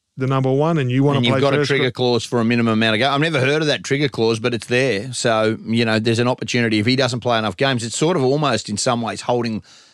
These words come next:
Speaker 2: the Titans at ransom. So
Speaker 1: No,
Speaker 2: they've
Speaker 1: it's
Speaker 2: gotta
Speaker 1: not.
Speaker 2: play
Speaker 1: No, no,
Speaker 2: him.
Speaker 1: no, no, no. You don't get it. That trigger is if I'm not playing good enough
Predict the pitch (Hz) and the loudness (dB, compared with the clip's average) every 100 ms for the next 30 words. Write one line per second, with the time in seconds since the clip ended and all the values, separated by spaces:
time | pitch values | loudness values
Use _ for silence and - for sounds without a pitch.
0 | _ - - 135 143 - 110 135 117 135 | _ -12 -4 0 -2 -4 -10 -6 -2 -2
1 | 160 107 - 196 226 - 151 175 156 156 | -2 -4 0 2 2 0 0 0 -2 0
2 | 185 165 151 143 135 123 113 110 127 147 | 2 2 0 0 0 0 -2 -4 -4 -2
3 | 117 135 117 143 - - 156 143 107 98 | -2 -4 -4 -6 -6 -2 -2 -2 -4 -8
4 | 101 _ _ - 120 123 151 - 135 120 | -14 _ _ -6 -2 0 -2 -4 -6 -6
5 | 110 139 127 98 98 | -4 -4 -4 -6 -14